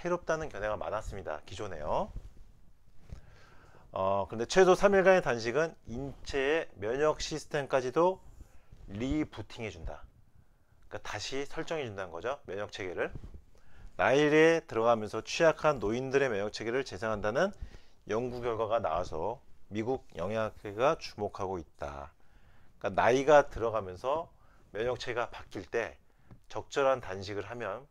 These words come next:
이 면역 체계가 리부팅 된다는 거죠. 미국의, 어, 서던 캘리포니아 대, 어, 발토론고 노인학 교수는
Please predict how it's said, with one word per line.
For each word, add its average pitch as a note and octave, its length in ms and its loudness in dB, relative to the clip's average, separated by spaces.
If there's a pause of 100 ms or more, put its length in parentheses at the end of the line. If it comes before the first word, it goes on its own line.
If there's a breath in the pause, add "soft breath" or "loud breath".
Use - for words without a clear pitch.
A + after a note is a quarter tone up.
(220)
이 F#2+ 80 -16
면역 G2+ 260 -6
체계가 G#2 300 -4
리부팅 A2 760 -6
된다는 F2+ 320 -6
거죠. C#3+ 320 -2 (2500 soft breath)
미국의, C#3 600 4 (360)
어, F#2 180 -4
서던 D3+ 360 4
캘리포니아 D3+ 540 -4
대, G#2+ 400 0 (540)
어, E2 280 -14
발토론고 C#3 480 0
노인학 B2 340 2
교수는 A2+ 380 -4